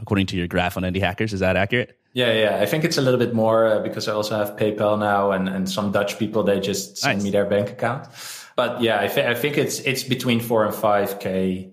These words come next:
Speaker 2: right now. And so first it was low, then it went up, then a little bit low, if you look at the graph <laughs> right now.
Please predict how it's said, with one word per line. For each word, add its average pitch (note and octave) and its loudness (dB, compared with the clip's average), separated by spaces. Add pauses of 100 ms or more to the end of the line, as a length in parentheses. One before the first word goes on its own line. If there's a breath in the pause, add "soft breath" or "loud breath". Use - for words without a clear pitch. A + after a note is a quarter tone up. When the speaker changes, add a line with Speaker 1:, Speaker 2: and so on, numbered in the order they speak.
(440 loud breath)
Speaker 2:
right F#2 0
now. F#2+ 0
And F#2+ -2
so G2+ -2
first B2 0
it A2 -2
was G#2+ 2
low, A#2 4
then A2 2
it G#2+ 0
went G#2 2
up, G2+ 0
then F#2+ -2
a G2 0
little G2 -2
bit G2+ -4
low, G2 0
if G2 -6
you A2+ -2
look G#2 -2
at G#2+ -2
the - -6
graph F#2+ -4
<laughs> A2+ 2
right B2+ 4
now. A#2+ -2